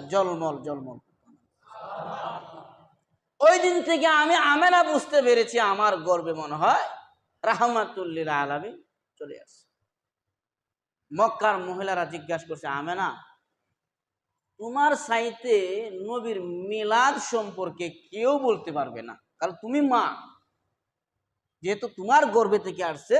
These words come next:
আর মিলাদ মানে নবীর জন্ম নিয়ে আলোচনা করা।" মক্কার মহিলারা বলে, "এ আমেনা, তোমার চাইতে মুহাম্মদের মিলাদ সম্পর্কে কেউ বেশি জানে না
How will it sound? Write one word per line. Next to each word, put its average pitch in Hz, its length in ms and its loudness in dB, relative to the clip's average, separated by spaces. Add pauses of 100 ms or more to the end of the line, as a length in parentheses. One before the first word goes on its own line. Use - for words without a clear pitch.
(240)
আর 170 80 0 (120)
মিলাদ 208 280 0
মানে 175 180 -8
নবীর 190 260 -10
জন্ম 185 200 -4 (100)
নিয়ে 214 160 -2 (200)
আলোচনা 160 440 -6
করা।" 135 180 -8 (440)
মক্কার 180 400 -4 (100)
মহিলারা 165 380 -4
বলে, 151 140 -6 (160)
"এ 269 40 4 (160)
আমেনা, 330 300 4 (960)
তোমার 262 280 0 (160)
চাইতে 214 420 -2 (300)
মুহাম্মদের 196 640 -6 (220)
মিলাদ 208 360 2 (160)
সম্পর্কে 165 480 -10 (300)
কেউ 285 160 4 (140)
বেশি 175 200 -6 (100)
জানে 156 260 -2
না 160 80 -2